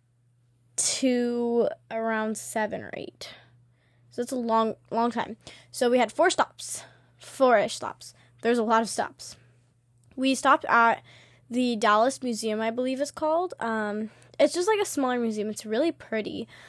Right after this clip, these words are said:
but there's, like, five different rooms that you can go in and, like, explore everything, and all loops back to itself, I guess. The gift shop, we were there for, like, half an hour to forty minutes to an hour. I don't really know. Time <laughs> kind of flew.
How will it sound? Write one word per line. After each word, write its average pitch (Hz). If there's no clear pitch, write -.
but 226
there's, 226
like, 220
five 254
different 262
rooms 214
that 240
you 233
can 247
go 233
in 233
and, 220
like, 196
explore -
everything, 233
and 208
all 214
loops 208
back 202
to 220
itself, 214
I 214
guess. 220
The 262
gift 220
shop, 220
we 226
were 226
there 220
for, 269
like, 254
half 381
an 311
hour 240
to 240
forty 220
minutes 214
to 214
an 208
hour. 196
I 220
don't 208
really 196
know. 196
Time 214
<laughs> 277
kind 214
of -
flew. 220